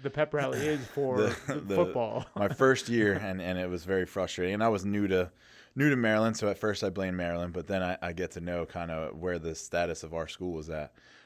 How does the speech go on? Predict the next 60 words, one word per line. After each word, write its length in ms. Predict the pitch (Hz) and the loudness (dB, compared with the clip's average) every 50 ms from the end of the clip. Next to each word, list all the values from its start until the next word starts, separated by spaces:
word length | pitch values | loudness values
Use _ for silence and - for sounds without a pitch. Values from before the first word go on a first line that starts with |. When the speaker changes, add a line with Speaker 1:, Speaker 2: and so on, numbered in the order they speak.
| _ _ - | _ _ -4
Speaker 2:
Um, 300 | 82 80 80 80 82 82 | -2 0 0 0 -2 -4
the 80 | 82 | -8
first 340 | - - 110 107 95 - - | -4 -2 0 0 0 -2 -2
year, 160 | 101 101 101 | 0 0 2
there 140 | 92 92 92 | 4 4 2
were 100 | 90 90 | 2 0
kids 280 | - - 104 95 87 90 | -2 -2 -4 -4 -2 -2
that 180 | 95 90 78 | -2 -2 0
were 100 | 87 87 | -2 -4
quitting 440 | - - - 104 95 90 87 85 85 | -6 -2 -2 0 0 0 0 -2 -4
to 220 | - 92 87 85 82 | -6 -6 -6 -6 -4
participate 440 | - 95 90 - 90 80 - 90 | -4 -6 -6 -6 -8 -8 -8 -8
in 80 | 85 80 | -6 -6
the 60 | 82 | -8
talent 280 | - 87 80 76 73 73 | -6 -6 -6 -6 -8 -10
show 160 | - 73 62 | -12 -12 -12
pretty 220 | - - 71 69 | -12 -12 -14 -14
much. 380 | 71 52 50 - - - - _ _ _ _ _ _ _ _ _ _ _ - | -14 -14 -16 -18 -20 -20 -20 _ _ _ _ _ _ _ _ _ _ _ -10
Um, 280 | 78 78 76 78 78 | -8 -6 -4 -4 -6
the 80 | 78 78 | -6 -8
senior 300 | - - 92 87 87 82 | -6 -6 -4 -4 -4 -2
pep 280 | - 87 82 78 - 87 | 0 0 -2 0 0 -2
rally, 280 | 85 80 82 82 82 | 0 0 2 2 0
they, 120 | 85 85 69 | 0 -2 -2
they 160 | 69 82 80 | -2 -2 -2
were, 140 | 82 82 80 | -2 0 0
like, 360 | 80 80 80 78 76 - - - - - - - _ _ _ | 0 0 -2 -2 -4 -8 -16 -20 -20 -20 -20 -20 _ _ _
three 200 | - 107 107 107 | -6 -2 0 0
or 80 | 104 | 0
four 200 | 101 - 107 98 | 0 0 -2 -2
kids 280 | 92 - 104 98 85 82 | 0 -2 -2 -4 -2 -2
that 180 | 90 78 - - | -2 -4 -2 -4
first 300 | 92 87 85 - - 92 | -4 -4 -4 -6 -6 -6
year 220 | 90 85 85 82 | -4 -4 -2 -2
that 180 | 82 73 62 73 | -2 -4 -4 -6
were 80 | 80 | -6
like, 320 | 78 80 78 76 - - _ _ _ _ _ - - _ _ _ | -4 -4 -4 -6 -6 -10 _ _ _ _ _ -20 -20 _ _ _
"I'm 100 | 107 107 110 | -8 -4 -2
not 140 | 110 104 | -2 -2
doing 180 | 95 107 107 101 | 0 0 -2 -2
it 80 | 87 80 | -2 -4
this 160 | 80 - - | -6 -6 -6
week 160 | 85 82 - | -8 -8 -8
'cause 140 | 90 80 78 | -10 -10 -6
we 120 | 87 87 85 | -4 -2 -2
have, 200 | 85 85 80 80 | 0 -2 -2 -2
uh, 340 | 82 82 78 78 78 76 76 73 76 - | -2 0 0 0 -2 -2 -6 -8 -14 -12
there, 240 | - 85 82 85 - - - | -8 -6 -6 -6 -6 -8 -10
I 80 | 85 | -10
think 180 | 90 98 90 85 | -8 -6 -6 -4
Monday 320 | 87 87 87 87 85 85 85 | -4 -4 -4 -2 -2 -2 -2
we 120 | 85 85 | -4 -4
do 180 | 78 87 85 82 | -4 -4 -4 -4
a 60 | 78 | -4
senior 380 | - - 92 90 87 87 85 80 | -6 -6 -8 -6 -4 -6 -6 -6
show," 360 | - - 87 85 85 85 82 - _ _ _ - - - _ _ _ - | -6 -4 -2 -2 -2 -4 -6 -10 _ _ _ -20 -20 -20 _ _ _ -14
and, 160 | 80 78 78 | -12 -10 -10
and 260 | 52 76 80 78 80 | -8 -8 -8 -6 -6
they 80 | 80 80 | -6 -4
were 280 | 80 80 80 78 78 | -4 -4 -4 -4 -6